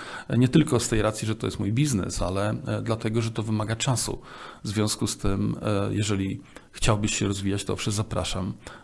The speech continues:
e, do mnie, do naszej firmy, albo realizujemy projekty, czasami też szkolimy, tak? Mm, ale wracając do tego, e, trzeba się liczyć z tym, że jeżeli chcemy coś osiągnąć, to nie łudźmy się, że, e, zostaniemy tutaj mistrzami po jakimś jednym weekendowym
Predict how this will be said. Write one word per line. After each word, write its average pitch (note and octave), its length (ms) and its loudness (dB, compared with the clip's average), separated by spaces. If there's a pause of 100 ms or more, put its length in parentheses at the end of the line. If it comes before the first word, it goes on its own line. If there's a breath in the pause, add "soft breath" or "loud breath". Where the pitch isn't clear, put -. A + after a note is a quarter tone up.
e, G2+ 240 0
do G2 200 0
mnie, G#2 200 2
do F#2+ 120 -2
naszej F#2+ 240 -4
firmy, G2 480 0 (160)
albo G#2 280 2
realizujemy G2+ 520 2
projekty, G2 500 0
czasami G2 460 -2
też - 300 -6 (460 loud breath)
szkolimy, G#2 580 4 (100)
tak? B1 320 -4 (500 loud breath)
Mm, G2+ 340 2 (120)
ale C3 360 4 (180)
wracając G#2+ 480 0
do - 80 -10
tego, F#2+ 340 -4 (320 loud breath)
e, G2 260 0
trzeba E3 280 4
się D#3+ 120 4
liczyć C#3 280 -2
z - 40 -6
tym, A#2+ 260 2
że A2 120 0
jeżeli G#2 220 0
chcemy A#2 320 2
coś A2 240 -4
osiągnąć, G2+ 600 -2 (360 loud breath)
to C3+ 100 2
nie E3 120 8
łudźmy G3 280 4
się, A2+ 160 2
że, A2 160 4 (260)
e, G#2 380 0
zostaniemy A2 580 4
tutaj G2 340 -2
mistrzami G#2+ 560 4
po G2 120 -4
jakimś G#2 340 -4
jednym G2+ 300 0
weekendowym G2+ 640 -2